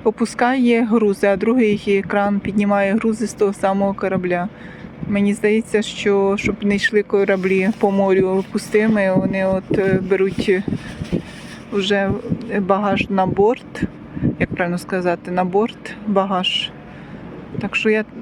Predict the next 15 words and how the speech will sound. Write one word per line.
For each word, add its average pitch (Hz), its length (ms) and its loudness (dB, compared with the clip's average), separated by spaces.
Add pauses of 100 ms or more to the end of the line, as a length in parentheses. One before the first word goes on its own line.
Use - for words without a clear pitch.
(120)
мені 214 300 4
іноді 214 380 4
здається, 208 600 0
от 185 140 -2
я 190 140 4
іноді, 190 640 0
коли 190 160 0
маю 185 240 0
вільний 185 280 0
час, 330 240 -4
я 226 60 -2
наблюдаю, 190 540 -2
як 180 120 0
працює 190 580 -4
порт, 240 260 -2